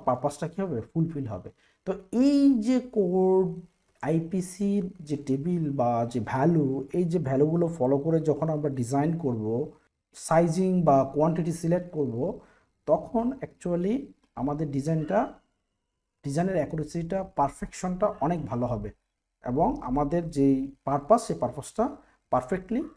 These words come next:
সার্ভ করবে। Actually এই জন্যই আমাদেরকে সেই কোড এবং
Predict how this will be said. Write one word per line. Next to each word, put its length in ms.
সার্ভ 180
করবে। 180
Actually 300
এই 140
জন্যই 300
আমাদেরকে 420
সেই 200
কোড 200
এবং 120